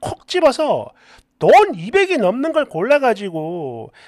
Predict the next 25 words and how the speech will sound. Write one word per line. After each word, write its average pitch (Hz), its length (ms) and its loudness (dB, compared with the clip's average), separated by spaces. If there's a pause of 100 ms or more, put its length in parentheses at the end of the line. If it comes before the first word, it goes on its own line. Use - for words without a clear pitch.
(140)
"같이 220 320 2
쓰는 247 300 2
거니까 240 880 0
누나도 240 380 -4
돈 254 280 -4
내!" 320 480 4 (640)
이렇게 233 340 -10
빽빽 262 320 -4
소리 302 260 -4
질러서 262 400 -4
냈더니 220 800 -2
이 131 120 -18
자식 - 580 0 (460)
하루가 285 540 0
멀다 233 360 0
하고 233 220 -6
그 202 280 -8
위에서 240 320 -4
와인 175 320 -2
마시다 226 340 -2
쏟고 233 720 -4
콜라 254 440 -2
엎어버리고 226 880 -2
양념치킨 247 600 -4
떨구고는 233 760 0